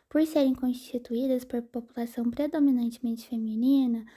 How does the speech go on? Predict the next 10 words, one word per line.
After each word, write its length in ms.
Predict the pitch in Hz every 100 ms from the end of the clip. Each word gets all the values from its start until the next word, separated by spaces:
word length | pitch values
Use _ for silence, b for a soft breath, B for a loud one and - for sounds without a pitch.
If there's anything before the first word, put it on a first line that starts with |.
| B B
como 240 | - 240
a 20 | 247
enfermagem, 1040 | 254 330 339 269 285 269 254 240 233 233
o 40 |
serviço 420 | 226 233 226 226 -
social, 640 | 240 - 262 240 247 226
fonoaudiologia 1300 | - 233 220 220 226 226 269 269 247 247 262 254 247 B B B _
e 60 | 320
a 60 |
psicologia, 1000 | 320 - 254 254 233 226 240 311 302 233